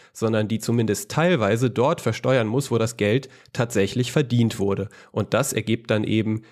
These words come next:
in Irland diese Verluste, obwohl der Mindeststeuersatz höher sein würde. Dann kam es in dem Podcast, äh, das Gespräch auf die größten Steueroasen,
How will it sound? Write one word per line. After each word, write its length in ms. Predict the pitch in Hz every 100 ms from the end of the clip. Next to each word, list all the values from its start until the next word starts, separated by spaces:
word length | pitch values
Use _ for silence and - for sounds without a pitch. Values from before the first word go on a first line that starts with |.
| _
in 180 | 110 110
Irland 460 | 107 107 104 98 - _ -
diese 180 | 104 98
Verluste, 500 | - 98 101 - -
obwohl 420 | 104 98 101 104
der 120 | 98
Mindeststeuersatz 960 | 98 95 - - 95 101 98 98 - - _ _
höher 300 | - 98 98
sein 300 | - 90 95
würde. 260 | - 82 - _ _ _ _ _ _ _ _ _ _ _ _
Dann 340 | 101 101 117 - _ _ _
kam 540 | - 104 104 104 110 - -
es 120 | 117
in 120 | 107
dem 100 | 95
Podcast, 680 | - 98 - 95 - - -
äh, 220 | 110 113
das 200 | 110 -
Gespräch 480 | - - 113 104 -
auf 100 | -
die 140 | 104
größten 320 | 104 110 - 110
Steueroasen, 920 | - 151 135 104 110 98 101 143